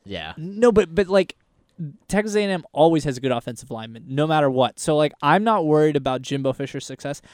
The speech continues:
Speaker 2: I just want Florida State to burn for this. I want Florida State to get off of their high horse. Bowden made them great because he was just a loyal dude.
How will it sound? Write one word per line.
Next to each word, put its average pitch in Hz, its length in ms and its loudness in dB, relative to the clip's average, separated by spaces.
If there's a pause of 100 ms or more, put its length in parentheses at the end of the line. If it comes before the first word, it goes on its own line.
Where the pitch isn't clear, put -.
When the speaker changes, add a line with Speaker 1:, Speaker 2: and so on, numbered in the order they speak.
(380)
Speaker 2:
I 165 160 4
just 202 200 -8
want 156 220 -6
Florida 135 300 -4
State 123 320 -10
to - 100 -16
burn 113 480 -6
for 117 160 -16
this. 113 300 -18
I 131 120 -8
want 151 200 -10
Florida 143 260 -6
State - 380 -8
to - 140 -10
get 120 180 -8
off 127 220 -6
of 160 40 -8
their 151 120 -2
high 139 240 -6
horse. 117 400 -14 (640)
Bowden 175 480 0
made 156 260 -2
them 139 200 -6
great 117 460 -4
because 123 300 -12
he 123 80 -8
was 113 180 -6
just 123 220 -6
a 120 40 -8
loyal 113 460 4
dude. 110 400 -6